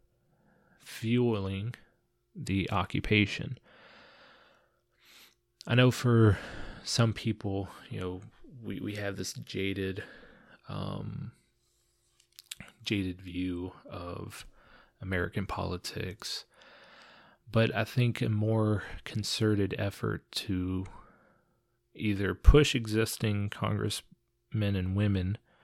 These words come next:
to oppose giving that foreign aid, or pushing for new candidates that are outspoken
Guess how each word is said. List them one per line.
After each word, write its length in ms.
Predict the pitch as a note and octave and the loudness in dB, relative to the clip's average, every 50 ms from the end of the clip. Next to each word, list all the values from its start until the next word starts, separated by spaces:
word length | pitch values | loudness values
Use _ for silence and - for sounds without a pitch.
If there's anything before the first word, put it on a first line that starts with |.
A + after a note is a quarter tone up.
| _ _ _ _ _ _ _ _ _ _ - | _ _ _ _ _ _ _ _ _ _ -12
to 220 | - - G2+ F#2 - | -2 0 0 2 2
oppose 560 | - F#2 - - - - A#2 A#2+ A#2 A2 G2+ | 0 -2 2 2 4 6 8 6 6 4 2
giving 260 | - F#2 F#2 F#2 G2 | 0 0 0 0 -2
that 160 | G2+ G2+ - | -2 -4 -6
foreign 380 | - - - - D#2+ G2+ - - | -6 -6 -6 -6 -4 -6 -6 -6
aid, 340 | - - - - - - - _ _ - | -4 -4 -4 -4 -6 -8 -10 _ _ -2
or 560 | A#2+ B2+ B2+ A#2+ A2+ G#2+ G#2+ A2+ B2 - - _ _ _ _ _ _ - _ _ _ _ _ _ _ _ _ _ _ _ | 2 2 4 4 2 2 0 0 -2 -4 -8 _ _ _ _ _ _ -20 _ _ _ _ _ _ _ _ _ _ _ _
pushing 480 | - - A2+ A2 - - A2 G2+ G2+ G2+ | -2 2 2 2 4 2 0 0 0 -2
for 260 | - - - - F#2+ | -4 -8 -8 -6 -4
new 320 | F#2 F#2+ G2+ A2+ B2 B2+ B2 | -4 -2 0 2 2 0 0
candidates 760 | - - A#2 G#2 G2+ G2 G2 G#2 A2+ C3 - - - - - _ _ _ _ _ _ _ - A#2+ | 0 -2 0 0 0 0 0 0 -2 -2 -4 -10 -10 -10 -12 _ _ _ _ _ _ _ -10 -6
that 180 | G2 F#2+ F#2 | -4 -2 0
are 240 | G2 G#2 A2+ A2 - | 2 2 2 2 2
outspoken 840 | G#2+ G2+ G2 - - - G#2+ G2 F#2+ - - - - G#2 G2+ G#2 - | 0 -4 -4 -4 -4 -2 -2 -2 -2 -4 -6 -8 -6 -6 -6 -8 -10